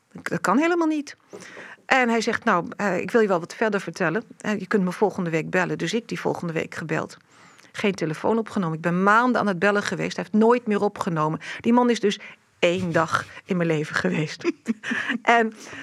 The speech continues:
en toen had ik zoiets van, "Oké, volgens iedereen kan astrologie niet,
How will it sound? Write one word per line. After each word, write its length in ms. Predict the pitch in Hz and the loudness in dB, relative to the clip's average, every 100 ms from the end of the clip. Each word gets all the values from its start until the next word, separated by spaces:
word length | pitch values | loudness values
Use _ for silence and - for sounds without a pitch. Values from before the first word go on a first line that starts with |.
| - - - | -14 -14 -6
en 360 | - 277 254 - | 2 4 4 2
toen 140 | 311 | 2
had 100 | 285 | 4
ik 80 | 269 | 2
zoiets 380 | - 254 233 - | 0 0 0 -2
van, 260 | - 196 190 | -2 -2 0
"Oké, 380 | 214 208 165 - _ _ _ _ - - | -2 -2 -4 -6 _ _ _ _ -20 -18
volgens 280 | - 190 190 | -2 0 0
iedereen 420 | 185 262 240 185 | 2 2 2 0
kan 200 | - 180 | 0 2
astrologie 600 | 165 - - 240 226 247 226 | 2 -2 -2 0 0 0 0
niet, 280 | 247 - | 0 -4